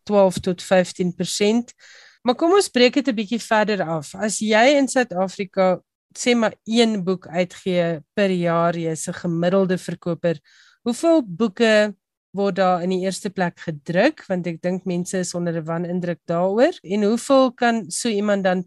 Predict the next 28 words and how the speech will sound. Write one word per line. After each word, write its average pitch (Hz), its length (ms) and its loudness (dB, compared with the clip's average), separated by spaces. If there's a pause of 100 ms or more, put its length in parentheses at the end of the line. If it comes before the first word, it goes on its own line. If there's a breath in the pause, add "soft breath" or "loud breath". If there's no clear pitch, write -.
(160)
per 311 180 4
jaar, 185 580 4 (320)
en 214 300 -4
dit 208 180 -4
word 254 220 0
versprei 214 480 0
gewoonlik 190 540 -4
in 180 220 -6 (100)
twee 220 320 0
tantieme 175 800 0
betalings, 160 800 0
verwag 208 640 2
om 185 160 -4
in 170 180 0
te 165 120 -4
kry? 143 360 -8 (180)
Nie 269 200 6
almal 262 240 6
is 247 160 4
Dion 220 320 4
Meyer 214 320 6
nie, 311 120 4
maar 277 180 4
nie 254 140 2
almal 214 300 0
verkoop 202 400 -6
ook 196 220 -6
net 185 320 -2